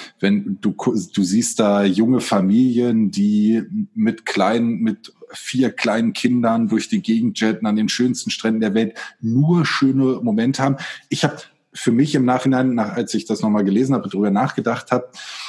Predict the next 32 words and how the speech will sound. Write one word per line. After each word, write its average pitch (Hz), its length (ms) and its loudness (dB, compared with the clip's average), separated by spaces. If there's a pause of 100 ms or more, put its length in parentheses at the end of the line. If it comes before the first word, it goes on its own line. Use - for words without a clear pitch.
(220)
ist - 160 -6
für 117 120 2
mich 127 240 2
so 123 120 2
ein 107 60 2
bisschen 127 340 2
dieser 104 280 0
Effekt, 143 520 -4
der 101 160 2
sich 101 240 -4
gerade 104 500 0 (340)
im 101 320 0
Alltag 165 600 0
ausbreitet, 107 760 -2
ist - 200 -6
dieser 95 380 -2 (120)
Urlaubseffekt. 87 1120 0 (1160)
Also, 92 480 0
ich 95 120 -2
erkläre, 92 320 2
was 92 160 0
ich 92 120 -4
damit 90 240 -2
meine. 92 380 2 (880)
Früher 151 680 2
als - 320 -4
Kind 131 380 2
oder 90 240 0
auch 85 120 -2
als - 380 -6
junger 90 340 0
Mensch 123 720 0